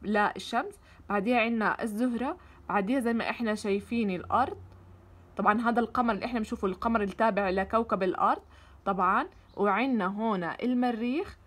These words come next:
وهي المشتري طبعا هو أكبر الكواكب حجما،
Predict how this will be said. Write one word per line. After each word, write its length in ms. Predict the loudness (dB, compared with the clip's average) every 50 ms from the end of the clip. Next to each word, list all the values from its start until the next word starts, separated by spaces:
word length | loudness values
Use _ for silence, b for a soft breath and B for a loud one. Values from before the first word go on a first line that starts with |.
| -20 -12 -8
وهي 320 | -4 -2 0 2 2 2
المشتري 680 | 2 2 0 0 -2 -6 -2 0 0 2 0 0 -4
طبعا 320 | -4 -2 0 2 2 2 0
هو 120 | -2 -2
أكبر 600 | 0 0 0 0 -2 -2 0 2 2 2 2 -2 -6
الكواكب 580 | -8 -6 -4 0 2 2 2 2 2 -2 -4 -4
حجما، 480 | -2 -4 -4 -4 -2 0 0 0 0